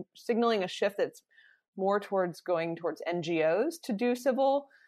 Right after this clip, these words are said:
um, civil society building up than, than governments. Um, but I think sort of you see him definitely taking a more,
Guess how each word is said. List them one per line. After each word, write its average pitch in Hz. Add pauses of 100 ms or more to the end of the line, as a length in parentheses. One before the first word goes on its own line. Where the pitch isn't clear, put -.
(240)
um, 208
civil 220
society 214
building 214
up 220
than, 170
than 170
governments. 202 (120)
Um, 180 (920)
but 214
I 214
think 240
sort 208
of 202
you 208
see 262
him 226
definitely 220
taking 196
a 170
more, 170